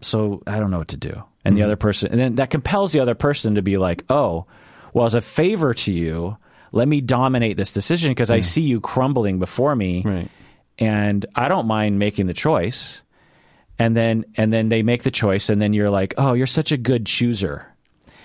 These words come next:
Speaker 1: And so you're socializing the other person. There's a lot of other ways to do it, but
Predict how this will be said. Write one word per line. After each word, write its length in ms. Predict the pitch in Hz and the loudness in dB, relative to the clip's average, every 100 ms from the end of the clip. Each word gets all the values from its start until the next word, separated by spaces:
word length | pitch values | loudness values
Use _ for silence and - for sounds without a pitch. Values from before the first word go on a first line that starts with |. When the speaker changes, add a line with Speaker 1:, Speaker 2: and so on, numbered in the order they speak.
| - - - | -20 -20 -6
Speaker 1:
And 160 | 127 120 | 0 0
so 360 | - 123 117 113 _ _ _ - | 2 2 0 -4 _ _ _ 0
you're 120 | 127 | 0
socializing 800 | - 175 185 185 143 127 117 117 | 2 0 0 0 2 0 0 0
the 140 | 113 | 0
other 140 | 107 107 | 0 0
person. 360 | - 117 - | 0 0 0
There's 120 | 98 101 | -2 0
a 60 | |
lot 200 | 113 123 | 2 2
of 80 | 117 | 2
other 180 | 107 95 | 2 2
ways 180 | 95 - | 0 -2
to 80 | |
do 180 | 87 90 | -2 -2
it, 100 | 62 | -2
but 140 | 98 | -4